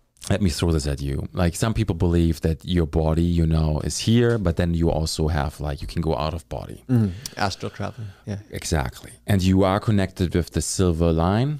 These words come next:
Speaker 1: or something?
Speaker 2: Right, right, yeah, yeah.
Speaker 1: Right? And then, you know, you, when you come back, you, you might not be aware what you're doing because you're, you're not, uh, like, really,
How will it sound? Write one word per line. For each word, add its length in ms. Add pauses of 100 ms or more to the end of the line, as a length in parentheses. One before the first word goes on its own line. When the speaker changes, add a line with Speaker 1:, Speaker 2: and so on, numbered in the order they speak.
(160)
Speaker 1:
or 80
something? 320
Speaker 2:
Right, 260
right, 180
yeah, 220
yeah. 140
Speaker 1:
Right? 340 (220)
And 180
then, 840
you 200
know, 440
you, 440 (220)
when 160
you 80
come 300
back, 520 (680)
you, 380
you 280
might 220
not 160
be 140
aware 480
what 200
you're 120
doing 460 (200)
because 440
you're, 400
you're 180
not, 280
uh, 60
like, 340
really, 400